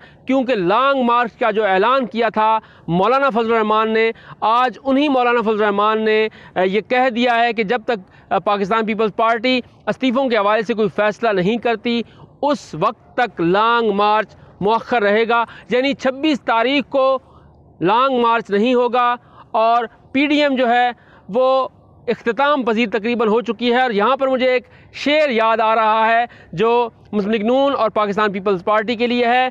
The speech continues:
कि "कुदरत के फैसलों का भी लाजिम है एहतराम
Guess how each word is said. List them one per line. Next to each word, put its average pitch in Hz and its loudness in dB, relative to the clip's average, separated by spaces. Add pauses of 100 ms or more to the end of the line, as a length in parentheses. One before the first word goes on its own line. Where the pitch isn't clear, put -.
(280)
कि 247 0
"कुदरत 294 0
के 294 0
फैसलों 262 -2
का 254 -2
भी 247 0
लाजिम 226 0
है 208 2 (100)
एहतराम 208 0